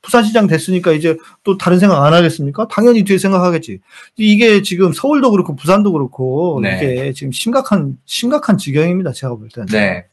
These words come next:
Speaker 1: 예.
Speaker 2: 그래서 뭐 이제 그런 이제 거리에 나와서
Speaker 1: 음.
Speaker 2: 어떤 깨어있는 시민들의 각성을 촉구하는 그런 촛불 시민들께 정말 좀 존경의 마음을 보내고요.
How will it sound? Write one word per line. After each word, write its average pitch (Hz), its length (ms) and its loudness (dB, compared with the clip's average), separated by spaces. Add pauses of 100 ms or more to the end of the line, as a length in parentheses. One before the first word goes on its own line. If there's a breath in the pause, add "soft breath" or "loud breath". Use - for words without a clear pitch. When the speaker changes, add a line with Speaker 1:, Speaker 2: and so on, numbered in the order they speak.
(100)
Speaker 1:
예. 117 100 -10 (760 loud breath)
Speaker 2:
그래서 143 760 4
뭐 120 380 2
이제 110 560 -2
그런 120 400 -4
이제 107 320 0
거리에 131 600 2
나와서 110 840 0
Speaker 1:
음. - 60 -8
Speaker 2:
어떤 104 320 -6
깨어있는 156 420 -4
시민들의 131 400 -12
각성을 - 420 -10
촉구하는 127 560 -4
그런 107 160 -8
촛불 160 260 -10
시민들께 110 640 -8
정말 104 400 -6
좀 104 280 -10
존경의 156 460 -2
마음을 107 380 0
보내고요. 104 600 -6